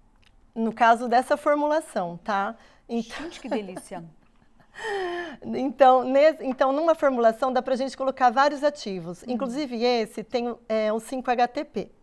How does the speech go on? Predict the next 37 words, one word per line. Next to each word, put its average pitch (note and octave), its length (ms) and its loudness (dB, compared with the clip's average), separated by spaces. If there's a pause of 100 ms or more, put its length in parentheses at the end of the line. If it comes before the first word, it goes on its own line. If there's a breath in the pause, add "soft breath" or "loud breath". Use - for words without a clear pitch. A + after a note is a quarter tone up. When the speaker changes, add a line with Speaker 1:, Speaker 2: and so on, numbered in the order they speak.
(160)
Speaker 2:
Que - 100 -20
que D4 80 -6
é C#4+ 40 -2
Speaker 1:
Que D4 180 0
é C#4+ 60 8
pra D4 200 2
Speaker 2:
cinco D4+ 60 2
H D#4+ 40 0
T D4+ 60 -8
P? - 120 -12
Speaker 1:
ansiedade. G3 640 -2 (680 soft breath)
Speaker 2:
Ah, E4+ 360 -14
você F4 60 -18
Speaker 1:
Tá? A3+ 220 2
É B3+ 120 2
o A#3+ 60 6
Speaker 2:
pode B3 40 -8
Speaker 1:
cinco D#4+ 300 -2
hidro-, C#4+ 240 2 (100)
Speaker 2:
inserir. D#4+ 520 -2
Speaker 1:
Isso, C4+ 220 -8
então, D4+ 340 -4
de C#4 80 0
repente, B3+ 360 -2
por - 140 -4
que - 160 -2
que - 120 -6
inibe A#3+ 260 -2
um A#3 60 -2
pouco A#3 260 -4
a A3 40 0
vontade G#3+ 480 -4
de A3 80 -12
comer G#3+ 260 -6
o G#3+ 60 -6
doce? F#3 440 -8
Speaker 2:
Hum. A#3 160 -12